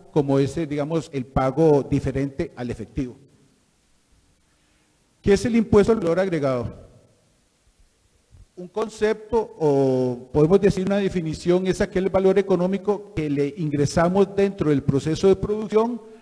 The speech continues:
y que le va sumando a ese bien en cada uno de los procesos. Igualmente, podríamos decir que el tributo causa en un porcentaje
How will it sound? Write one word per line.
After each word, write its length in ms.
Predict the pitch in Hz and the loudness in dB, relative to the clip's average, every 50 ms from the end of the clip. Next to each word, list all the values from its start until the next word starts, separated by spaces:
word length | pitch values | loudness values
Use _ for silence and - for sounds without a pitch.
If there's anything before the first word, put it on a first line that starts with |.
| _ _ _ _ _ _ _ | _ _ _ _ _ _ _
y 80 | - 185 | -6 -6
que 160 | - - 165 | -4 -2 -2
le 140 | 156 156 151 | 2 4 4
va 100 | 156 165 | 4 4
sumando 600 | 156 - 202 185 180 190 196 208 220 202 180 160 | 2 0 -2 0 0 2 0 0 0 0 0 0
a 80 | 147 151 | 0 0
ese 240 | 156 - - 202 196 | -2 -2 -2 -2 -2
bien 360 | 185 190 202 208 214 220 - - | -2 0 0 0 0 -2 -8 -10
en 160 | 170 147 139 | -12 -14 -10
cada 280 | - 170 160 165 175 | -6 -2 0 0 2
uno 200 | 185 180 175 175 | 2 0 0 0
de 40 | 180 | -2
los 160 | 170 165 - | -2 -2 -2
procesos. 600 | - 151 143 127 135 131 120 - - - - _ _ _ _ _ _ _ _ _ _ _ _ _ _ _ _ | -2 -4 -4 -4 -6 -6 -8 -8 -12 -16 -20 _ _ _ _ _ _ _ _ _ _ _ _ _ _ _ _
Igualmente, 800 | - 170 160 156 165 170 180 190 208 208 202 202 196 - 220 208 - - - - - - - | -6 -4 0 2 2 2 2 0 0 -2 -2 -2 -4 -6 -6 -6 -8 -10 -18 -20 -18 -8 -2
podríamos 460 | 147 143 139 156 156 156 170 185 170 | 0 0 0 0 0 0 0 0 0
decir 260 | 196 185 - 196 190 | 0 -2 -2 -4 -4
que 100 | - 208 | -2 -4
el 80 | 196 202 | -4 -4
tributo 480 | 196 160 156 151 160 165 156 - - - - - | -4 -4 -2 0 0 0 0 -4 -16 -16 -12 -6
causa 480 | - 165 170 185 180 - - 139 - - | -2 2 2 2 2 2 -2 -8 -10 -8
en 120 | 139 139 | -6 -4
un 120 | 131 147 147 | -2 -2 0
porcentaje 760 | - 175 170 170 190 185 180 - 196 190 185 170 190 202 | 0 -2 -2 -2 -4 -6 -6 -4 -4 -4 -4 -6 -10 -14